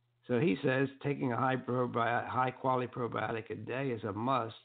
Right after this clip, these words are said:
and, you know, also put in some food there, like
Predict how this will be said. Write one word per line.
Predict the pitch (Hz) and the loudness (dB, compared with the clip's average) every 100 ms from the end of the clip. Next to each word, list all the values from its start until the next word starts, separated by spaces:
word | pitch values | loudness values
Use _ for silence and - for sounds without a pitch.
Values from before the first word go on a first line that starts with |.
| - _ _ _ _ _ _ _ _ _ _ _ _ _ _ | -20 _ _ _ _ _ _ _ _ _ _ _ _ _ _
and, | - 110 120 110 - _ | -8 -6 -6 -8 -12 _
you | 127 | -4
know, | 113 120 - _ _ _ _ - | -4 -6 -16 _ _ _ _ -4
also | 135 135 131 | -2 0 -2
put | - 131 | -2 0
in | 139 131 | 0 0
some | 135 117 | -2 0
food | 127 156 | 0 0
there, | - - - - _ _ _ _ - | -2 -8 -10 -18 _ _ _ _ -8
like | 101 | -8